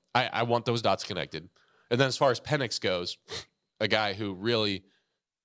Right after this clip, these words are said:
really had, like, a Heisman moment kind of game in the,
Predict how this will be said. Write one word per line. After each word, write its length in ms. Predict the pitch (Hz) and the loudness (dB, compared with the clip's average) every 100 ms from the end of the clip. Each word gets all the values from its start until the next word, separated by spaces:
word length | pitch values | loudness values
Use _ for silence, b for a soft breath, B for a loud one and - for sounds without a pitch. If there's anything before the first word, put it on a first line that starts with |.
| _ _ _ - | _ _ _ 4
really 260 | 156 170 | 6 6
had, 240 | 127 123 117 | 2 0 0
like, 140 | 104 | 0
a 100 | 85 | 0
Heisman 440 | 80 117 127 113 107 | -2 -2 -2 -6 -6
moment 280 | 107 104 | -6 -6
kind 160 | 107 95 | -8 -8
of 100 | 85 | -4
game 380 | 87 95 104 104 | -2 -2 -2 -4
in 120 | - 82 | -6 -8
the, 160 | 78 | -8